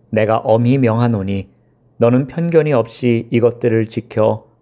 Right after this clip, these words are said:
아무 일도 불공평하게 하지 말며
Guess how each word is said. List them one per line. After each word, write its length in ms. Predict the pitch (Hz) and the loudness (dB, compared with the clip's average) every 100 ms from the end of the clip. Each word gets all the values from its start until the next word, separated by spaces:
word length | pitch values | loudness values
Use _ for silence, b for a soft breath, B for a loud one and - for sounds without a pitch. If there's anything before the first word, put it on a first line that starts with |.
| _ | _
아무 280 | - 110 117 | -6 -2 0
일도 360 | 110 104 113 113 | 0 0 0 0
불공평하게 840 | 120 117 120 123 131 120 120 117 | 0 2 0 0 -2 -2 -2 0
하지 280 | 117 117 113 | -2 -2 -6
말며 480 | 110 98 98 98 98 | -6 -4 -4 -4 -4